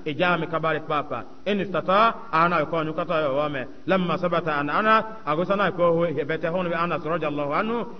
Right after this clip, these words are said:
o mulu hinara anna Rasulullah sallallahu alaihi wasallam qibla talantu mulu mulu mo ngono dale mo ha. Kana idha safara ijo hure fa arada an yatawwa des ko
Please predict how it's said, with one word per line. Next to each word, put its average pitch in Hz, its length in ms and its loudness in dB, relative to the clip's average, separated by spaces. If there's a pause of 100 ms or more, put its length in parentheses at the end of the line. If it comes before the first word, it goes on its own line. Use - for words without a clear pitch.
(100)
o 156 80 2
mulu 175 180 0
hinara 147 380 0
anna 175 220 0
Rasulullah 165 480 0
sallallahu 165 320 0
alaihi 196 160 -2
wasallam 202 260 2 (240)
qibla 156 260 2
talantu 165 420 2
mulu 175 240 4
mulu 185 220 4
mo 165 80 0
ngono 170 180 0
dale 160 200 2
mo 151 160 -2
ha. 147 240 2 (260)
Kana 190 360 6
idha 156 200 4
safara 226 520 4 (240)
ijo 180 420 8
hure 170 580 2 (240)
fa 165 220 4
arada 190 400 6
an 160 80 2
yatawwa 233 800 6 (360)
des 220 260 6
ko 185 80 2